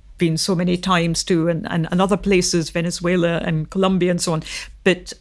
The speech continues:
there's a lot of territories I've not been to. Um, uh, America has been, uh, uh, covered a lot. There's a lot of Central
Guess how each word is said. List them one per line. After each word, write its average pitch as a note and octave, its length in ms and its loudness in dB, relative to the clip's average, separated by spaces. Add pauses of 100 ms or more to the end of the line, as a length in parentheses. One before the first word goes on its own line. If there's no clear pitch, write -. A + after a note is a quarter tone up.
there's E3+ 200 0
a E3 60 0
lot E3+ 400 2
of F#3 140 -4
territories E3 600 0
I've E3 160 -2
not F3 280 -2
been D#3 240 0
to. E3 340 -2 (680)
Um, E3 680 2 (1080)
uh, E3+ 500 -2 (220)
America G3+ 480 0
has F3 180 -2
been, E3 520 0 (160)
uh, D#3+ 560 -2 (160)
uh, D3 100 -6 (260)
covered F3 300 0
a E3+ 40 0
lot. F3+ 320 0
There's - 160 -2
a G3+ 60 0
lot F#3 160 -2
of F3+ 80 -2
Central G#3 720 0